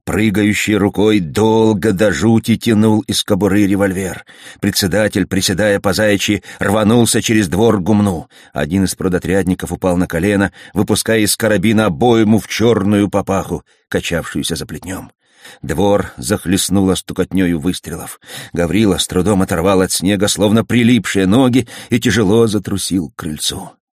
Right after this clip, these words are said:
Оглянувшись, увидал, как трое в дубленках недружно, в рассыпную, застревая в сугробах, бежали к гумну, а в радушно распахнутые ворота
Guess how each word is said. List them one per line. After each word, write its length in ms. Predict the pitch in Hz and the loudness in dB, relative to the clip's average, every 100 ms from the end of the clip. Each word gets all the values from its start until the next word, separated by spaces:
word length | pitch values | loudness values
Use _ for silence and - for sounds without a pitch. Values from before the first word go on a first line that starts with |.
| _ _ _ _ _ - | _ _ _ _ _ -12
Оглянувшись, 680 | 80 76 80 87 - 67 76 | -8 -4 -2 -2 -4 -10 -8
увидал, 460 | 71 73 67 - _ _ _ _ _ _ - | -8 -8 -8 -12 _ _ _ _ _ _ -12
как 200 | 73 - | -12 -8
трое 300 | 78 80 76 | -4 -4 -4
в 60 | |
дубленках 580 | 65 69 82 78 76 - | -8 -6 -4 -4 -8 -6
недружно, 600 | 80 76 98 90 87 73 _ _ _ | -6 -4 -2 -2 -4 -6 _ _ _
в 100 | 82 | -4
рассыпную, 680 | 90 - 90 - 104 101 87 - _ _ _ - | -2 -2 -6 0 2 2 0 -4 _ _ _ -10
застревая 580 | 78 90 101 101 107 98 | -4 -2 0 2 4 2
в 60 | |
сугробах, 600 | - 90 90 110 98 - _ _ _ _ _ _ | 0 -2 2 2 0 -4 _ _ _ _ _ _
бежали 440 | 62 85 90 82 | -8 -2 0 -2
к 40 | 67 | -6
гумну, 540 | 58 69 73 113 85 _ _ _ _ _ _ _ _ _ _ - | -8 -6 -2 0 -2 _ _ _ _ _ _ _ _ _ _ -8
а 140 | 71 | -2
в 40 | 80 | 0
радушно 580 | 101 87 139 127 123 117 | 0 2 2 4 2 2
распахнутые 800 | 113 - 123 113 120 110 110 101 | 0 0 0 0 0 0 2 2
ворота 560 | 90 107 113 104 87 | 2 2 2 0 -4